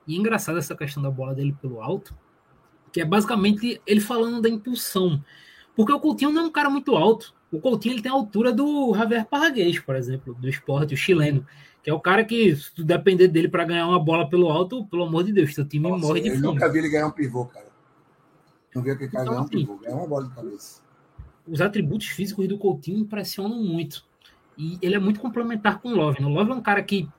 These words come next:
Speaker 1: tá perdendo muito gol. Acho que não sou nem louco de discutir, isso é um cara que tá perdendo muito gol. Mas a quantidade de chance que o Love cria por jogo, eu fico até quieto.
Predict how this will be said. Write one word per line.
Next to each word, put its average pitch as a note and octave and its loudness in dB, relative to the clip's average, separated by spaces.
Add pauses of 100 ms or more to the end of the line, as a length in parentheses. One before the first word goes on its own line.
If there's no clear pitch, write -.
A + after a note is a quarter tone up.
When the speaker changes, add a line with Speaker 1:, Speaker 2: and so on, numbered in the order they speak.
(340)
Speaker 1:
tá - 4
perdendo F#3+ 4
muito G3+ -2
gol. C#3+ -2 (800)
Acho - -14
que C3+ -2
não C3+ -4
sou D3 -2
nem G3+ 2
louco D#3 4
de C#3+ 2
discutir, C#3 -2
isso D#3+ -8
é - -4
um C#3+ -4
cara D3 -6
que - -12
tá D#3 -8
perdendo C#3+ 0
muito D#3 0
gol. C3+ -4 (540)
Mas D3 4
a E3+ 4
quantidade A3 2
de C#4+ 4
chance - 2
que F3 2
o - 6
Love E3+ 6
cria D#3+ 4
por D3 4
jogo, D3+ 6 (800)
eu F3+ 6
fico G#3+ -2
até A#3+ 0
quieto. G#3 -2